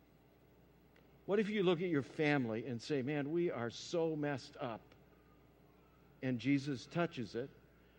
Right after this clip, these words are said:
and makes it alive? What if?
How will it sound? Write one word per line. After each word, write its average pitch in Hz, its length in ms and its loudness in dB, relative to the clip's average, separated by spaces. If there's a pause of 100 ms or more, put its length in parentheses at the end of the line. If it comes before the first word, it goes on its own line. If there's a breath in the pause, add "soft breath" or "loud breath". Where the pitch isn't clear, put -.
(280 soft breath)
and 123 140 0
makes 123 260 0
it 123 80 -2
alive? 123 400 -2 (1500)
What 135 220 0
if? 196 220 2